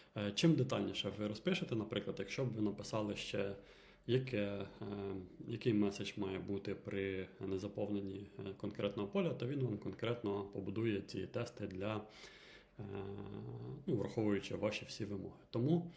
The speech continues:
Е, висновок який? Якщо ми будемо використовувати такі інструменти, як A I Generator,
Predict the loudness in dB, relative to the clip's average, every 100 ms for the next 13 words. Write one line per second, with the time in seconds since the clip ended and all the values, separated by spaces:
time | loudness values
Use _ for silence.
0 | -16 -20 -20 -20 -20 -20 -20 -20 _ 0
1 | 4 4 6 6 4 2 -2 -6 -10 -4
2 | -2 0 -2 2 4 6 8 6 4 0
3 | 2 4 6 4 2 0 -4 -4 -2 -2
4 | -2 -4 -6 -4 4 4 4 0 2 2
5 | 2 0 0 0 -4 -6 -6 -8 -8 -6
6 | 0 2 4 2 2 2 2 2 0